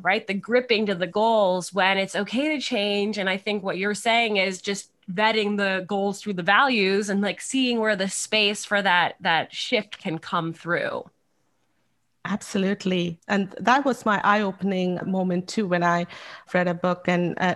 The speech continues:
Speaker 2: and I said, "Okay, I need, I need not drop one value. That gives me so much relief. Otherwise, it was hard for me to choose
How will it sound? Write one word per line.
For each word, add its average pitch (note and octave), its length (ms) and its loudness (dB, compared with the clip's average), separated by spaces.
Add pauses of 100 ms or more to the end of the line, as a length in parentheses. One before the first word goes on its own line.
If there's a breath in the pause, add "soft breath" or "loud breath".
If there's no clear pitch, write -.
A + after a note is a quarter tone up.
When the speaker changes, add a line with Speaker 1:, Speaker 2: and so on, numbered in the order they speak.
Speaker 2:
and F#3+ 100 2
I F#3 140 2
said, F#3 260 0
"Okay, D4 280 0
I C4 120 4
need, B3+ 300 0
I B3 80 2
need B3 160 2
not D4 480 -2
drop A#3+ 320 2
one F4 120 4
value. G#3+ 280 4
That D4 200 4
gives C#4+ 220 0
me D4+ 80 4
so C#4 180 2
much B3 300 0
relief. C#4 460 4
Otherwise, B3+ 400 4
it B3+ 80 0
was B3+ 160 2
hard F4+ 280 6
for F4 160 2
me A#3+ 140 6
to B3+ 100 2
choose A#3+ 480 2